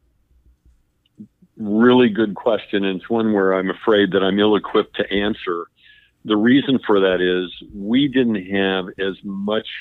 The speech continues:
shifting going on in our league, nor do you see as much shifting going on in any minor league as you do at the Major League Baseball level. I think there are a couple of reasons for that. Number one, the season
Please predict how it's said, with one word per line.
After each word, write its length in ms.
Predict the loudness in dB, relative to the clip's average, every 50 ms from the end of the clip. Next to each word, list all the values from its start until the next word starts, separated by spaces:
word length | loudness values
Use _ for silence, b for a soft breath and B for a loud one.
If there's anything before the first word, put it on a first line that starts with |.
| -18 _ -16 -14 -10 -6
shifting 440 | -6 -6 -6 _ -6 -4 -2 -2 -2
going 320 | 0 0 0 0 0 0 0
on 240 | 0 -2 -2 -2
in 100 | -2 -2
our 220 | -2 -2 -2 -2 -2
league, 420 | 0 0 0 0 -2 -4 -6 -8 _ _ _ _ _ _ b b b b b b b b b
nor 320 | -4 -2 2 4 4 4 4
do 80 | 4
you 180 | 4 2 0 0 -4 -4
see 140 | -4 -4 -2
as 160 | -2 -2 -4
much 200 | -4 -4 -4 -4 -6 -8 -6
shifting 400 | -8 -8 -8 -6 -8 -6 -6 -4
going 280 | -4 -2 -2 -2 -2
on 200 | -2 -2 -2 -2
in 120 | -4 -4 -2
any 260 | 0 0 2 2 2
minor 340 | 0 0 -2 -2 -2 -4 -4
league 320 | -4 -4 -6 -6 -6 -10 -12 -20 _ -14 -10
as 180 | -6 -6 -6 -6
you 140 | -6 -6 -6
do 260 | -4 -4 -4 -4 -4
at 80 | -4 -8
the 60 | -8 -10
Major 360 | -8 -6 -6 -6 -8 -8 -10
League 200 | -10 -10 -12 -12
Baseball 420 | -14 -16 -16 -14 _ -8 -6 -6 -6
level. 280 | -8 -10 -12 -16 -20 _ _ _ _ b b b b b b b b b b b b b -6
I 60 | -4
think 220 | 0 0 0 2 2
there 80 | 0
are 40 | 0
a 60 | 0
couple 220 | 0 -2 -2 0 0
of 80 | 0
reasons 260 | 0 -2 -4 -6 -10 -12 -10
for 80 | -10 -10
that. 280 | -10 -10 -10 -8 -2
Number 200 | 0 0 0 0
one, 220 | -2 -2 -2 -4 -6
the 80 | -8 -10 -6
season 520 | -4 -4 -4 -4 -4 -4 -6 -6 -8 -10